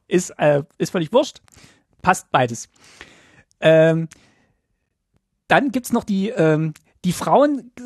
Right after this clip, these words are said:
kommen leider so ein bisschen, ähm, kommen ein bisschen, gehen so ein bisschen unter in dem Wiki-Universum. Das habe ich geändert.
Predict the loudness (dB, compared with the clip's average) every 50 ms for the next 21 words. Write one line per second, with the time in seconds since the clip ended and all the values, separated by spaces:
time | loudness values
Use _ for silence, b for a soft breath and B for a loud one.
0 | -14 -10 -2 0 0 2 4 2 2 2 2 0 -2 -2 -2 -4 -6 -4 -2 -2
1 | -2 -2 -2 -4 -2 -2 0 0 0 -2 -4 -4 -6 -10 _ _ _ _ _ _
2 | -6 -4 -2 -2 -2 -2 -4 -4 -6 -6 -6 -10 -18 -12 -6 -2 0 2 2 0
3 | 0 -4 -6 -6 -4 -2 -2 0 0 0 0 0 -2 -4 -2 -2 -2 0 2 2
4 | 2 2 2 2 -2 -2 -2 -4 -4 -4 -6 -8 -6 -4 -2 0 2 2 2 2
5 | 0 -4